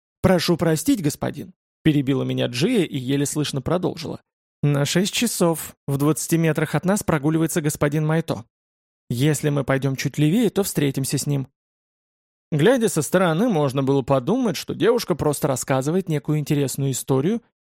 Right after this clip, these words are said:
и её внимательно слушают. Господин Майто точно не мог догадаться, что разговор идёт о нём, как и никто другой. Островок безопасности вокруг нас был несколько больше, чем рядом с другими группками клановых. Скорее всего, просто никто не хочет общаться с молодёжью.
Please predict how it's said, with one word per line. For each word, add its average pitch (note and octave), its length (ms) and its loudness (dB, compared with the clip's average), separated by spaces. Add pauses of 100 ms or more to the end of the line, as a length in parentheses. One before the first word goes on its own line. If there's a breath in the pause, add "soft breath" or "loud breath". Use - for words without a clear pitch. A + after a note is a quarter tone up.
и D3 60 2
её C3+ 180 2
внимательно C3 500 -2
слушают. - 500 -6 (420)
Господин D3 420 0
Майто E3+ 380 0 (220)
точно G3+ 340 2
не G3 120 2
мог G3 180 0
догадаться, D#3 500 0
что D3+ 180 -2
разговор C#3 460 0
идёт B2+ 300 -4
о C#3 140 0
нём, F#3 360 -2 (600)
как D#3 160 4
и F3+ 60 4
никто E3 280 2
другой. D3 420 -4 (380)
Островок D#3 500 2
безопасности C#3+ 760 0
вокруг C3 360 -2
нас F3 200 0
был C#3 160 -2
несколько C#3+ 440 -2
больше, C#3+ 520 -2 (200)
чем C#3 180 0
рядом C#3 300 2
с B2 40 -8
другими C#3 380 0
группками D3 480 -2
клановых. D3 560 -4 (640)
Скорее D3+ 300 2
всего, D3+ 240 0
просто C#3 340 -2
никто C#3 300 -2
не C3+ 100 -2
хочет C3+ 340 -2
общаться C3 400 -2
с - 80 -4
молодёжью. C3+ 600 -2